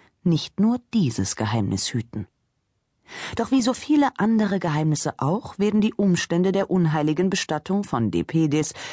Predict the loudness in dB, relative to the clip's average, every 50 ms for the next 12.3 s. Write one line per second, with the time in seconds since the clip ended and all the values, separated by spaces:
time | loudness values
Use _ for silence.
0 | -14 -16 -16 -10 -6 -2 0 0 2 2 2 2 2 2 2 2 2 2 2 2
1 | 0 0 -2 -2 -4 -4 -6 -4 -2 0 0 0 0 -2 -6 -6 -8 -6 -4 -4
2 | -4 -4 -6 -6 -6 -8 _ _ _ _ _ _ _ -20 _ _ _ _ -4 -4
3 | -4 -4 -2 0 2 2 2 0 -2 -6 -6 _ _ _ _ _ -6 -4 -2 -2
4 | -2 -2 0 0 2 2 4 2 2 0 -2 -4 -4 -2 -2 -2 -2 -4 -6 -8
5 | -10 -12 _ _ _ _ _ _ _ _ -4 0 0 2 2 2 4 4 4 4
6 | 2 2 0 0 0 0 0 0 0 0 -2 -4 -4 -4 -6 -2 0 0 0 2
7 | 2 2 2 2 0 0 0 0 0 0 2 2 0 0 -2 -2 -2 -2 -2 -4
8 | -4 -4 -4 -4 -4 -4 -2 0 0 2 2 2 0 0 2 2 2 2 2 0
9 | 0 -2 -2 0 -2 -2 -4 -4 -4 -4 -4 -4 -6 -4 -4 -4 -6 -4 -2 0
10 | 0 0 0 0 -2 -2 -4 -6 -12 -14 -14 -16 -18 -18 -10 -4 -2 -2 -2 -2
11 | -2 0 0 0 0 0 -2 -2 -2 -2 -2 -4 -4 -2 -2 -2 -2 -2 -2 -2
12 | -2 -2 -2 -2 -4 -6